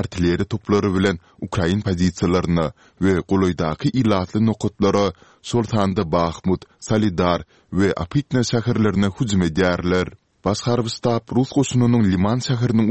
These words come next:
ury boýunça goruk pozisiýalaryny berkidýändigini hem ma'lum etdi. Ýitki çeken Rus birlikleriniň şahsy düzüm ok däýerleri bilen gaýtadan üpçün edilýändigi hem bellenilýär.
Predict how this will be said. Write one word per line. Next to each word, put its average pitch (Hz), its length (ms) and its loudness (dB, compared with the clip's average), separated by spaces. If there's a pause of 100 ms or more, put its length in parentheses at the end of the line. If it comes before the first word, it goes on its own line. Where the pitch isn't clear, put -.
ury 101 220 2
boýunça 107 480 0 (240)
goruk 101 360 0
pozisiýalaryny 107 720 0
berkidýändigini 95 920 0
hem 101 100 2 (100)
ma'lum 104 320 0
etdi. 87 500 0 (240)
Ýitki 90 300 -4
çeken 120 440 0
Rus 131 220 0
birlikleriniň 117 680 0
şahsy 95 360 -2
düzüm 110 280 2 (240)
ok 127 220 -2
däýerleri 110 540 2
bilen 104 180 0 (100)
gaýtadan 98 460 0
üpçün 123 300 0
edilýändigi 95 680 0
hem 90 140 2
bellenilýär. 87 680 2